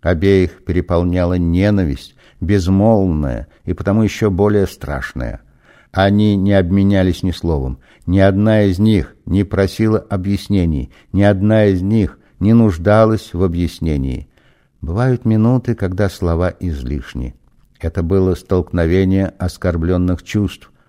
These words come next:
выраженное только ненавидящими взглядами и презрительным изгибом губ. Но они стояли так лишь одно мгновение. Потом Луиза Пойндекстер повернулась и направилась к выходу.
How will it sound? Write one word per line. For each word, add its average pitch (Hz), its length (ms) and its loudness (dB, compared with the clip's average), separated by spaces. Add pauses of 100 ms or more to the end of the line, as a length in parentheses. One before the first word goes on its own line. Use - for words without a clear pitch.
(120)
выраженное 101 640 2
только 110 540 0
ненавидящими 98 880 0
взглядами 104 840 0 (160)
и 110 120 0
презрительным 104 1000 0 (140)
изгибом 82 680 -2
губ. 65 300 -8 (640)
Но 82 180 0
они 104 240 2
стояли 101 500 -2
так 101 460 -6
лишь 95 320 -4 (100)
одно 80 460 -2
мгновение. 67 720 -4 (320)
Потом 107 500 0
Луиза 98 400 2
Пойндекстер 95 680 0
повернулась 113 1040 0 (160)
и 104 60 -2
направилась 98 640 2
к - 120 -16
выходу. 71 460 -6